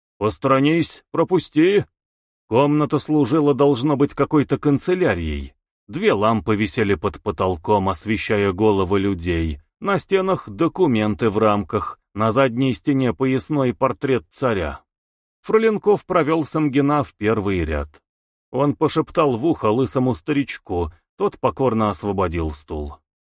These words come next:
Самгин сел, протёр запотевшие очки, надел их и тотчас опустил голову.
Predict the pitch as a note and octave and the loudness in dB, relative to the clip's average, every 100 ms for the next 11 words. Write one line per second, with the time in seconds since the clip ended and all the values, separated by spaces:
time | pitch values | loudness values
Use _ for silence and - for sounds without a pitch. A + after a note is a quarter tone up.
0 | _ _ - G#2 G#2 B2 B2+ G2 C3 C3+ | _ _ -4 -2 0 0 0 0 0 2
1 | A#2+ F2 - B2 B2+ - C#3+ A2+ B2 C3+ | 2 0 -6 -2 0 2 2 0 -2 -2
2 | B2+ C3+ - C3 B2+ A#2+ - - - E2+ | 0 -2 -2 -2 0 0 -4 -14 -10 -6
3 | D2+ D2 _ _ F#3 F#3 F3+ F3 D#3+ - | -6 -10 _ _ -4 0 2 2 -2 -4
4 | B2 E3 F#3 E3 G3+ D#3 - C3+ - A#2 | -8 -4 -2 0 -2 -4 -2 -2 -2 -4
5 | A2 - A#2 F#2+ F2 F#2 F2 D#2+ E2 | -6 -4 -2 -2 0 -2 -2 -4 -8